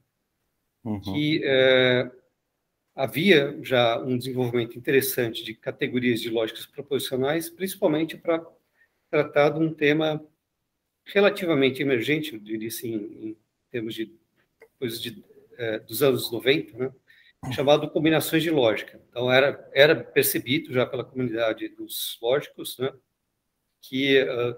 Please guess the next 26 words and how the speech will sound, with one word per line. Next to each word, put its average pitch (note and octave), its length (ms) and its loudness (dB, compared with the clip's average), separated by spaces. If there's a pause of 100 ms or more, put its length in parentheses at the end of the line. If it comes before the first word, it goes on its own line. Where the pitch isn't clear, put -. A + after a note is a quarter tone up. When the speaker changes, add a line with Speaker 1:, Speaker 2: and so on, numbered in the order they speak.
(200)
Speaker 2:
o - 140 -20 (140)
tema E3 200 4
de E3 100 -2
combinações D3 480 0
de B2+ 60 -2
lógica D3 360 2
faria D3+ 460 0
muito D3 200 0
sentido, E3+ 720 -4 (560)
é, - 80 -18
ser - 260 -6
visto D#3 520 -6
sobre D3 260 -8
o C#3 40 -12
ponto C#3+ 240 -4
de - 80 -16
vista C#3 260 -10
categorial. C#3 640 -4 (920)
É, B2+ 380 0
na - 120 -2
ocasião, F#3+ 580 4
o D3+ 60 -4
que - 140 -8
a E3+ 40 0
gente, C#3 720 -4
é, A2+ 580 -4